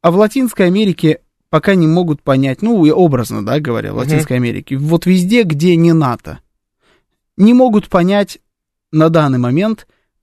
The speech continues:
Speaker 1: а можно ли нам топить за Россию? Потому что я уверяю, ну, это же прецедент.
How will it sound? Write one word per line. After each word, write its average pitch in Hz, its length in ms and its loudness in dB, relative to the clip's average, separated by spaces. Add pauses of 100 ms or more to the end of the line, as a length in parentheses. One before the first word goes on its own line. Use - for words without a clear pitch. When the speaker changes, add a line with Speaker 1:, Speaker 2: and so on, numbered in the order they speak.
(560)
Speaker 1:
а 196 120 4
можно 240 440 2
ли 120 320 -8 (960)
нам 165 340 2 (480)
топить 196 420 0
за 185 140 2
Россию? 214 640 -4 (440)
Потому 320 200 0
что 311 100 0
я 285 120 4
уверяю, 196 680 0
ну, 196 220 0
это 220 200 2
же 151 140 -4
прецедент. 170 680 -4